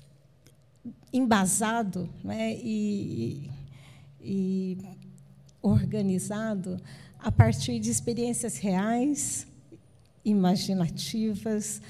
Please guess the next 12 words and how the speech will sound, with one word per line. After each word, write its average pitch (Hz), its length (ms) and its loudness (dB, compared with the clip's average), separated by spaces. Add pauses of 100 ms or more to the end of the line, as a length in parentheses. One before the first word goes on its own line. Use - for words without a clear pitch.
(240)
mas, 202 180 0
ao 196 100 2
mesmo 220 380 2
tempo, 233 580 -2 (460)
produzido, 226 800 2
assim, 240 460 2 (140)
num 254 220 6
ímpeto 247 680 4 (560)
de 240 180 -4
poder 220 760 2 (260)
deixar 214 440 0
registrado 226 1160 0